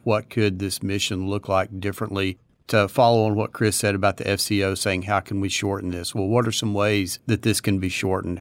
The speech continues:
What are some of the things that the states can do or that the federal government can do to help the states,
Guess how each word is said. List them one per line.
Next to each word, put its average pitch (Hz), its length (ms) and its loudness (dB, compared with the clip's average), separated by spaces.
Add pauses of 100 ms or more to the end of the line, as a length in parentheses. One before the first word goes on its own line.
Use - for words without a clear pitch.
(120)
What 156 260 6
are 135 80 6
some 143 200 6
of 131 60 6
the 117 80 2
things 117 380 4
that 110 140 -2
the 104 100 -4
states - 360 0
can 110 160 2
do 104 220 4
or 101 80 2
that 101 240 -2
the 117 80 0
federal 107 300 2
government 101 340 0
can 104 140 -2
do 95 180 0
to 98 80 -2
help 107 200 0
the 107 100 -4
states, - 600 -2